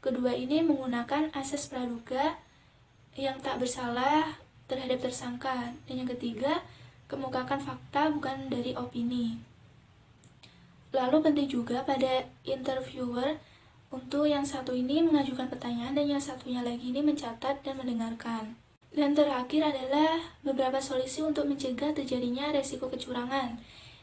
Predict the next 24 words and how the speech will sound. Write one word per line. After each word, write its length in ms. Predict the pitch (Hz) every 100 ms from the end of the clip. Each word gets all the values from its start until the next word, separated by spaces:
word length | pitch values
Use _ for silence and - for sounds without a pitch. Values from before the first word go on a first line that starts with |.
| - -
Ini 160 | -
yang 160 | 320 330
pertama 560 | 285 262 240 247 311 311
adalah 480 | 254 262 294 311 -
meningkatkan 640 | 285 269 262 254 - 302 320
pengendalian 800 | 302 277 277 247 240 240 247 247
intern 560 | 233 - 240 269 302 - - -
yang 160 | 285 294
terdapat 400 | 294 277 240 254
pada 160 | 254 254
peru-, 400 | 247 247 247 -
perusahaan. 800 | - 254 254 247 240 - 269 254 233 - - - -
Yang 180 | 269 254 254
kedua, 560 | 240 240 277 330 339 -
melakukan 320 | 269 254 277
seleksi 560 | 277 254 247 - 269 269
pegawai 320 | 247 233 247
ini 160 | 254 311
secara 400 | 294 269 254 254
ketat. 400 | 247 - 247 240 - - - - -
Yang 220 | 262 254
ketiga, 500 | 247 254 277 311 339 - - - - - - - - - - - - - -
memberikan 480 | 285 285 262 262 311
imbalan 720 | 294 277 254 240 240 302